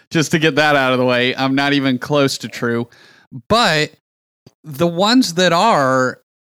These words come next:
um, you, you don't, it, it's not as simple as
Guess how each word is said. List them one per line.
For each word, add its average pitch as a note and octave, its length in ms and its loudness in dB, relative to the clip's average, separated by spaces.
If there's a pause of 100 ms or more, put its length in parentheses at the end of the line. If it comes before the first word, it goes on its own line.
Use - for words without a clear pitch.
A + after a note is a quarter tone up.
um, B2+ 560 -4 (1500)
you, E3 440 -2
you F3 300 -2
don't, F3+ 500 0 (960)
it, E3 240 -6
it's E3+ 280 -6
not G3+ 240 0
as G3 120 -2
simple D#3 520 -2
as B2+ 440 -2